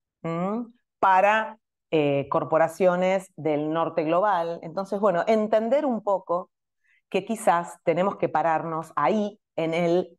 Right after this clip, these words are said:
diseño de las herramientas como educadores y educadoras para decir, "Bueno, pará",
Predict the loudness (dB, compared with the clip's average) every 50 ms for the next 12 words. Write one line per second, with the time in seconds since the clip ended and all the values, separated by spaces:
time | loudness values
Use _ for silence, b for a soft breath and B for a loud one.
0 | _ -8 -6 -4 -4 -6 0 2 4 4 4 2 -2 -4 -4 -6 -6 -4 -2 2
1 | 2 2 0 2 0 0 2 2 0 0 0 -2 -2 -2 -2 -2 0 0 -2 -2
2 | -4 -12 -20 _ _ _ _ _ 2 2 4 4 4 2 2 2 2 2 2 2
3 | 2 2 4 4 4 2 2 -2 -4 -2 -2 0 0 0 0 2 2 2 2 2
4 | 0 0 -2 -4 -4 -6 -12 _ _ -6 -2 0 0 0 -2 -2 -4 -4 -2 -2
5 | -4 -4 -4 -6 -4 -4 -4 -4 -6 -8